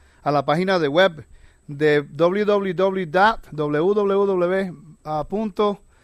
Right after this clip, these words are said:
wisdom in torah punto com. Ah, este estudio, este estudio en el cual estamos tratando de llevar a cabo,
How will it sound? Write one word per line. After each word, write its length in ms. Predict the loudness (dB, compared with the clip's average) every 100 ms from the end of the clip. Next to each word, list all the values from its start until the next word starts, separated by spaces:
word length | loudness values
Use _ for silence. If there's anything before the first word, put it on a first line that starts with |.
| _ _ -8
wisdom 680 | 4 4 4 4 4 2 -6 _ -6
in 240 | -2 -2 -2
torah 600 | -2 2 2 0 -6 -16
punto 320 | -8 -4 -4 -4
com. 160 | -8 -10 -20 -20 -20 -20 _
Ah, 300 | 2 4 4 4
este 300 | 2 4 0
estudio, 640 | 0 -2 0 2 0 -2 _ _ _ _ _ _ _ _ _ _ _ _ _ _ _ _ _ _ _ _ _ _ _ _ _ 2
este 220 | 2 4
estudio 420 | 0 0 0 0
en 80 | 2
el 80 | 0
cual 200 | 2 0
estamos 340 | 2 0 2
tratando 440 | 0 2 2 2 2
de 100 | 2
llevar 260 | 2 2
a 100 | 2
cabo, 400 | 2 2 2 -2